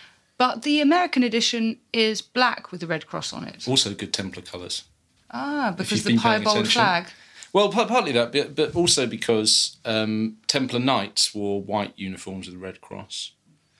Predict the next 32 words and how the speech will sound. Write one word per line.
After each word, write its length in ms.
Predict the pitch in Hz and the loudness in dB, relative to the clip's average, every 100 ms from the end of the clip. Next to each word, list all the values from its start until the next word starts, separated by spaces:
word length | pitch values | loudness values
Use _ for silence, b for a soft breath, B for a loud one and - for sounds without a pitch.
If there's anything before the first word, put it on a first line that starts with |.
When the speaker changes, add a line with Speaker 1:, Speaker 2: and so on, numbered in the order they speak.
| _ _ - | _ _ -14
Speaker 2:
and 340 | 101 98 98 - | -10 -8 -6 -2
Templar 280 | 104 95 | -2 2
sergeants 640 | - 120 113 104 98 95 - | 2 2 -2 -4 -6 -4 -4
and 80 | 98 | -2
chaplains 760 | - 113 - 95 98 107 - - _ _ _ _ - | -2 -2 -6 -10 -8 -8 -10 -14 _ _ _ _ -14
wore 100 | 95 | -12
black 360 | 92 101 95 - | -8 -8 -8 -12
uniforms 420 | 92 87 92 82 | -12 -12 -16 -16
with 80 | 95 | -12
a 40 | |
red 100 | 92 | -8
Speaker 1:
So 120 | 262 | -6
Speaker 2:
cross, 140 | 220 95 | 0 0
Speaker 1:
is, 80 | - | 0
Speaker 2:
all 80 | |
brown. 340 | - 104 - - | -2 -6 -8 -8
Speaker 1:
is 100 | 214 | -2
that 180 | 240 - | 0 0
some 140 | 240 220 | -2 -2
sort 220 | 214 190 | -4 -8
of, 160 | 185 - | -12 -14
uh, 60 | - - | -14 -12
it's 340 | - - - - - _ - | -12 -6 -6 -6 -10 _ -8
assertion 440 | 208 - 202 - 175 | -4 0 0 0 -4
of 60 | |
superiority 680 | - 180 190 185 175 165 170 | -6 -6 -4 -2 -2 -4 -10
from 180 | - 170 | -10 -10
your 220 | 165 160 226 | -10 -12 -12
U 140 | 175 | -10
S 100 | 165 | -10
publisher? 380 | - 156 165 170 - - | -12 -14 -14 -16 -14 2
Speaker 2:
Um, 460 | 156 156 160 156 | 4 4 2 0